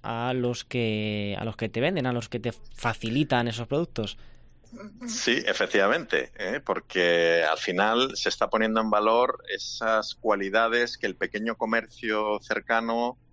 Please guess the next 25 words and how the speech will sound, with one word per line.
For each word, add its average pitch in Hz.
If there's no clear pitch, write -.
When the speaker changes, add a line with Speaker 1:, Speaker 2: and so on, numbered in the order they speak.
Speaker 2:
eh, 90
ofrece 90
a 98
los, 90
a 104
los, 85
eh, 78
consumidores 107
eh, 90
por 92
encima 107
de, 92
de 92
estas 104
nuevas 101
tendencias 98
de 92
consumo, 104
pues -
más 87
en, 82
en 82
plataformas 92
y 87
otros, 87